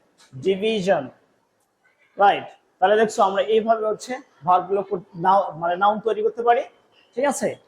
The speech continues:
এছাড়াও যদি কোনো প্রবলেম হয় তাহলে অবশ্যই তোমরা হচ্ছে জানাবা, কমেন্টস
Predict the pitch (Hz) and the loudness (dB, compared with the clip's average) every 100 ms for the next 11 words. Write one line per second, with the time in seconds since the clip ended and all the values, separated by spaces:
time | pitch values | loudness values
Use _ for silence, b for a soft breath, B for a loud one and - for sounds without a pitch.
0 | _ - 233 240 254 247 220 220 214 214 | _ -2 0 2 2 4 4 2 -2 2
1 | 196 196 208 214 262 - _ 175 180 185 | 2 4 0 0 -2 -4 _ -2 2 2
2 | 208 208 196 196 190 190 180 185 190 233 | 0 -4 -6 -2 -2 -2 -2 0 0 0
3 | 196 180 190 - | -2 -6 -6 -8